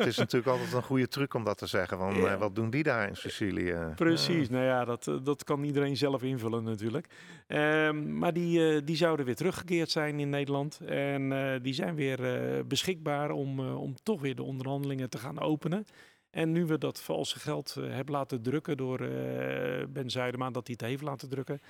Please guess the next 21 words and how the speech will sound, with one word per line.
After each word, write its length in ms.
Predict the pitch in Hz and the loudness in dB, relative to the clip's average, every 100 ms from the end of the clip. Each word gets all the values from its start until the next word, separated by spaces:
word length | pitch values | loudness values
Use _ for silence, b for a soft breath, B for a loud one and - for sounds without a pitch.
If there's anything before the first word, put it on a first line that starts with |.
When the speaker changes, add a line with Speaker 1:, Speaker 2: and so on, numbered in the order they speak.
| B B B - | B B B -14
Speaker 2:
ehm, 560 | 139 120 120 123 131 - | -8 -6 -4 -4 -6 -6
ja, 360 | 170 180 143 160 | -4 -4 -6 -10
eh, 100 | - 151 | -4 -4
zijn 260 | 147 165 156 | -2 0 0
er 60 | |
natuurlijk 280 | 143 120 143 | -2 -2 -2
weer 140 | 143 | 0
nieuwe 300 | 135 160 151 135 | 2 2 2 2
openingen. 600 | 180 - 151 123 143 214 b b b _ | 0 0 -2 -2 -4 -6 b b b _
En, 420 | 170 175 165 170 | 0 2 2 0
eh, 720 | - - - - 76 76 76 76 - | 0 0 0 0 0 0 0 -2 -2
er 80 | |
wordt 200 | 208 269 | 0 0
dus, 300 | - 202 - | 0 -2 -2
eh, 180 | 185 156 147 | 0 -2 -2
contact 400 | - 185 240 233 | -4 -2 -2 -4
opgezocht 580 | 208 - 151 180 190 - | -8 -6 -2 -2 -2 -6
en, 440 | 165 156 151 143 | -4 -2 -2 -4
eh, 240 | 143 139 135 135 B B B | -4 -4 -4 -8 B B B
Rinus 320 | 156 190 165 | 0 2 2
P 100 | - | 0